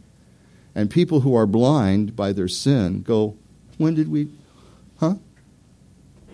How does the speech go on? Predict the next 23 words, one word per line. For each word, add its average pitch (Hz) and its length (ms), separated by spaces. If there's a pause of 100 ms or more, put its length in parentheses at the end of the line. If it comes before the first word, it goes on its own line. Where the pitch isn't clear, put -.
(340)
What 226 120
are 254 40
you 269 60
talking 220 400
about 127 300
me 113 200
like 104 200
that? 101 120
I 151 120
didn't 220 220
do 110 180
that. 104 340 (1400)
When 233 180
did 262 120
we 233 120
see 220 300
you 214 100
suffering 185 640
and 143 80
we 147 80
didn't 143 220
help 123 320
you? 95 220